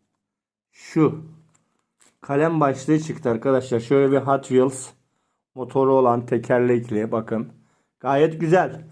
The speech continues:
Hemen bunu da şöyle. <laughs> Güzel oldu lan. Beğendim. Bileklik var. Anahtarlık var. Figür var.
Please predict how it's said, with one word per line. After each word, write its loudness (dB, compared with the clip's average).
Hemen -2
bunu 0
da -2
şöyle. -2
<laughs> -6
Güzel -2
oldu -2
lan. -4
Beğendim. -2
Bileklik 0
var. 2
Anahtarlık -2
var. -2
Figür 0
var. 0